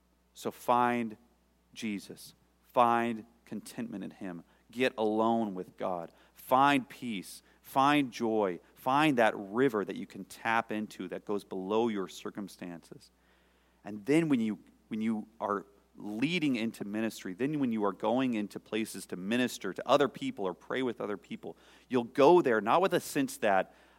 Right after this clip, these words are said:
I need them to react in a certain way to affirm me. You'll go there in a sense of,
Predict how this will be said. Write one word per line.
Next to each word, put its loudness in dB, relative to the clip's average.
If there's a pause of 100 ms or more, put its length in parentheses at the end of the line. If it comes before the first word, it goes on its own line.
I 0
need 2
them -2
to -2
react 2
in -12
a -10
certain -10
way -4
to -8
affirm -6
me. -14 (1300)
You'll -6
go 6
there 4
in 0
a -2
sense -4
of, -2